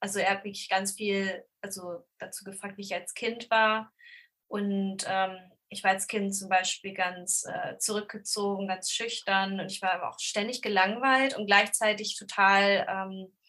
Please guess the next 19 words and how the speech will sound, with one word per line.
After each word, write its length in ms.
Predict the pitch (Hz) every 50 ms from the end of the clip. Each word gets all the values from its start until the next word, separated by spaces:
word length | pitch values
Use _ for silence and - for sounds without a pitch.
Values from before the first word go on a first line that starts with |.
| - - _ _ _ _
unruhig. 680 | 220 233 240 214 196 185 180 180 180 - - - - -
Also 180 | - 202 196 196
es 160 | 196 - -
war 220 | 185 180 185 185 -
ganz 260 | 208 202 214 220 220
schwierig 720 | - - 220 220 220 214 208 202 202 202 202 - - - _ _ _ _ _ _ _ _ _
für 120 | - 220
mich 160 | 220 214 208 -
selber, 280 | 208 214 220 233 226
mich 200 | 220 208 - -
auch 80 | - -
zu 140 | - - 202
beschäftigen. 760 | 202 - - - 240 233 - - - 190 185 185 185 185 185
Es 120 | 185 - -
hat 140 | 202 -
mich 180 | 208 202 196 196
immer 240 | 202 202 202 190 -
alles 300 | 135 196 202 202 - -
sehr, 400 | - - 190 190 185 185 185 190